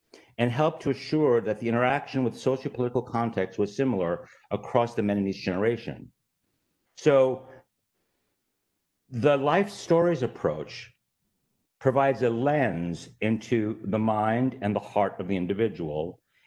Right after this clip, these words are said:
and how that particular person has made sense of their gay identity. I come back to the generations that I spoke of earlier, the first being the Stonewall generation. For this particular group, I interviewed five men, ranging in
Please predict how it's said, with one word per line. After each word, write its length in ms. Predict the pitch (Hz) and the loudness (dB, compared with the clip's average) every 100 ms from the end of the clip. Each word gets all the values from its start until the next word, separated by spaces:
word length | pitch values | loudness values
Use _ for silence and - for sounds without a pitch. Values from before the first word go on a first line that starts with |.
| - | -2
and 120 | 113 | -2
how 500 | 117 135 143 139 139 | 0 0 0 2 0
that 340 | 104 135 160 - | 0 0 -2 -4
particular 400 | 123 127 110 104 | -6 -4 -2 -2
person 600 | - 131 127 80 76 - _ - | -2 -2 -2 -8 -8 -10 _ -6
has 200 | 95 98 | -4 -2
made 280 | 104 101 92 | 0 0 -4
sense 560 | - 107 80 - - - _ _ - | -2 -2 -2 -10 -16 -20 _ _ -6
of 120 | 87 | -4
their 240 | 92 85 | -2 -4
gay 240 | 78 78 76 | -4 -6 -6
identity. 560 | 71 67 71 - - _ _ _ _ _ _ _ _ _ _ _ - | -8 -10 -10 -12 -18 _ _ _ _ _ _ _ _ _ _ _ -6
I 60 | 127 | 0
come 220 | 202 208 | 2 4
back 320 | 185 165 - | 4 2 0
to 100 | 139 | 0
the 80 | 120 | 0
generations 800 | 113 110 110 113 - 95 95 98 | 0 2 2 0 0 -2 0 -2
that 100 | 92 | 0
I 80 | 95 | -2
spoke 380 | 87 - 104 101 | -4 0 0 0
of 160 | 92 98 | -2 0
earlier, 500 | 95 78 76 64 - _ _ - | 0 -2 -6 -10 -14 _ _ -2
the 100 | 120 | 2
first 480 | 131 123 117 - | 2 2 -2 -4
being 220 | 95 107 95 | 0 0 -2
the 80 | |
Stonewall 480 | 95 - 90 90 76 | -6 -2 0 0 -6
generation. 680 | 76 78 73 69 - - - _ _ _ _ _ - | -6 -8 -8 -10 -10 -12 -14 _ _ _ _ _ -2
For 120 | 156 | 4
this 240 | 233 240 | 4 2
particular 480 | - 120 123 - 101 | -6 -4 -4 0 0
group, 260 | 87 104 104 | 0 0 0
I 120 | 98 | -2
interviewed 380 | 107 101 107 104 | -2 0 -2 0
five 380 | 110 101 120 | 0 2 0
men, 380 | 98 78 78 135 - _ - | -2 -4 -4 -6 -8 _ -4
ranging 380 | 107 113 117 107 | 0 2 0 0
in 180 | 98 | -2